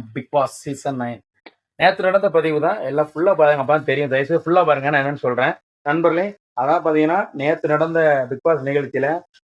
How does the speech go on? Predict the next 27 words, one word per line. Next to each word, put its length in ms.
ஆ, 200
திசாரா 460
அவரை 260
வந்து 320
தலை 200
பதவியில 280
வச்சிருந்தாங்க, 460
தலை 180
பதவியில 240
இருந்து 280
தூக்கிட்டாங்க. 440
ஏன் 360
அப்படின்னு 220
நான் 160
சொல்லிடுறேன். 340
அவங்க 280
வந்து 220
தூக்குறதுக்கு 480
முத 120
காரணம் 360
வந்து 320
நம்ம 440
ஆரோரா 280
சொல்லுவோம்ல, 480
அந்த 240
அக்கா 260
தான். 140